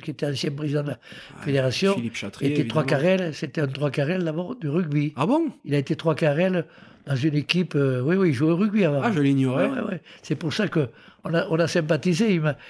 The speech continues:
Speaker 1: et c'est lui qui me poussait, « Prends le département, euh, euh, voilà, on va t'aider. » Euh, euh, et c'est, c'est, c'est parti comme ça, quoi.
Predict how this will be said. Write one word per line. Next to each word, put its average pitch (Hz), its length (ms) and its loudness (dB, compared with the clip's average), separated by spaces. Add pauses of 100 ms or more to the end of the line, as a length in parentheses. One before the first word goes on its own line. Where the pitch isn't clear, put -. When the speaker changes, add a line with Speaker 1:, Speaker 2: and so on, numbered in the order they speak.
(200)
Speaker 1:
et - 80 -12
c'est - 160 -4
lui 175 120 0
qui 165 140 -2
me 151 100 -2
poussait, « 170 460 -4
Prends 180 160 -4
le 175 80 -2
département, 175 800 -4
euh, 156 160 0 (420)
euh, 151 880 -2
voilà, 175 360 -2
on 147 120 -6
va 156 140 -4
t'aider. » 185 500 2
Euh, 156 200 -2 (540)
euh, - 260 -6
et - 60 -4
c'est, 120 160 -4
c'est, 156 160 -2
c'est 147 160 -2
parti 165 300 -2
comme 208 160 -2
ça, 226 220 -2
quoi. 135 200 -10